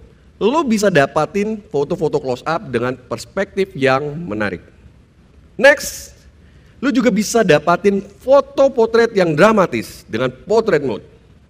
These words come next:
Lihat perbedaan antara subjek dan background yang ada di foto ini. Hasil foto yang sangat dramatis dan sangat luar biasa.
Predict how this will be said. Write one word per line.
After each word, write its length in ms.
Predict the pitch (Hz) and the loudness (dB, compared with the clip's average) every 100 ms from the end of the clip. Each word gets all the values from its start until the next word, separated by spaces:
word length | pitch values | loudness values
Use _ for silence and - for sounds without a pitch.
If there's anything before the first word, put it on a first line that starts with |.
| - | -6
Lihat 560 | 170 202 220 226 247 - - _ _ _ _ - | -4 -2 0 0 -2 -12 -20 _ _ _ _ -4
perbedaan 480 | 180 170 170 196 202 | 0 4 4 4 2
antara 400 | 175 175 175 160 | -2 0 0 0
subjek 640 | 160 - 302 180 135 - - | -2 0 0 2 0 0 -6
dan 160 | 131 | -2
background 320 | 131 156 185 | 2 2 2
yang 160 | 170 135 135 | 2 0 -2
ada 320 | 127 202 208 | 0 2 4
di 80 | 202 | 2
foto 240 | 143 131 | 0 0
ini. 240 | 120 98 - - - _ _ _ _ _ _ _ - _ - - _ _ _ _ - | 0 -2 -8 -16 -20 _ _ _ _ _ _ _ -20 _ -20 -20 _ _ _ _ -6
Hasil 400 | - 202 226 220 214 | 0 0 4 4 4
foto 400 | 202 202 - 202 | -2 -2 0 0
yang 160 | 175 | 0
sangat 640 | 165 - 185 185 190 190 185 - _ - - | -2 -4 2 2 2 0 -2 -4 _ -20 -4
dramatis 720 | 123 170 180 170 175 175 - | 2 4 2 0 -2 -4 -6
dan 240 | 117 120 | -4 -4
sangat 640 | - - 226 208 202 196 185 - - _ | -6 -12 -2 0 2 2 -2 -8 -20 _
luar 320 | 143 139 208 | -4 4 4
biasa. 240 | 127 87 | 4 -6